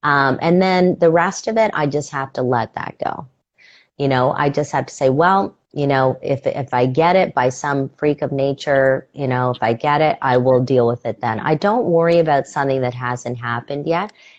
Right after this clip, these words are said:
And that's completely out of my control if I'm doing everything I can. So,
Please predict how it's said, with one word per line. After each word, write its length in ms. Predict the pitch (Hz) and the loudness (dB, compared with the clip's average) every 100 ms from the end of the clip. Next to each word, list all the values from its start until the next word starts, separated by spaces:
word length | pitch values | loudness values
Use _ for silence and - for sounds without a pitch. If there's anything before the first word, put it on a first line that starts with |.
| _ | _
And 220 | 156 151 | 0 2
that's 240 | 151 143 - | 2 0 -4
completely 520 | 139 131 147 147 147 | -4 0 0 2 2
out 140 | 135 | 2
of 100 | 135 | 0
my 180 | 135 123 | 0 -2
control 440 | 120 127 - 165 135 | -2 -6 0 2 2
if 60 | 127 | 2
I'm 220 | 127 123 | 0 0
doing 340 | 131 123 - | 0 0 -2
everything 500 | 135 123 131 131 123 | -4 -2 -2 -4 -8
I 160 | 117 110 | -8 -8
can. 460 | - 117 110 - 131 | -12 -12 -12 -14 -14
So, 360 | - 131 120 | -4 -2 -2